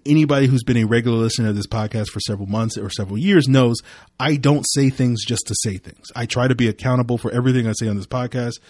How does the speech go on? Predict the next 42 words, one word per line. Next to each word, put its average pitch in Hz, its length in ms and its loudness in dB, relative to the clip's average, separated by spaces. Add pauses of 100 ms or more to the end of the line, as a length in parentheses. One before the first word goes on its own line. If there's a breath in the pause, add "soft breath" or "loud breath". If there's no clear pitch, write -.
(300 loud breath)
And 113 180 -2
you 131 120 4
know, 123 320 6
if - 160 0
you're 117 100 4
a 113 40 4
regular 110 300 0
listener, 131 420 0
that 117 260 -4
I 120 200 0
try 123 260 -2
to 120 80 -2
have 110 300 -6
reasons 123 440 0 (200 loud breath)
for - 220 -8
everything 123 360 2
I 107 80 -2 (100)
say, 95 240 -4 (340 loud breath)
good, 123 380 4
positive, 113 520 -2
neutral 113 440 2
about 101 300 -4
the 104 120 -6
Falcons 101 420 -6
or 101 160 -6
football 101 480 -4
in 104 160 -4
general. 101 380 -6 (500 soft breath)
And 120 160 0
I 117 100 2
know, 127 280 6
again, 120 420 2
some 123 140 2
people 123 260 0
will 107 140 -4
listen 135 280 2
to 131 120 0
today's 120 320 2
episode 110 460 -4
and 101 100 -4
hear 123 160 2
negativity 113 760 0